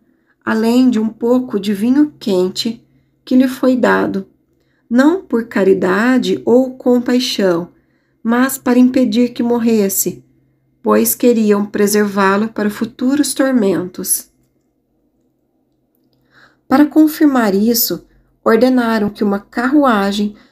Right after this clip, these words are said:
passasse todos os dias antes do amanhecer, perto da prisão, para que o seu ruído causasse novos temores e desassossegos ao infeliz cativo,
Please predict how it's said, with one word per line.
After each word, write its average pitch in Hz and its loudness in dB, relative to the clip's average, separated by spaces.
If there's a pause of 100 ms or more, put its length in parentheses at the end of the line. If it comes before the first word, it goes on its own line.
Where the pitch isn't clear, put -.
(160)
passasse 220 -4
todos 240 0
os 233 -2
dias 214 2
antes 214 -2
do 190 0
amanhecer, 196 -2 (580)
perto 262 0
da 208 0
prisão, 208 -2 (720)
para 226 2
que 247 -2
o 240 2
seu 214 0
ruído 214 0 (260)
causasse 220 0
novos 214 0
temores 214 0 (440)
e 220 -2
desassossegos 226 0 (100)
ao 214 2
infeliz 220 0
cativo, 196 -2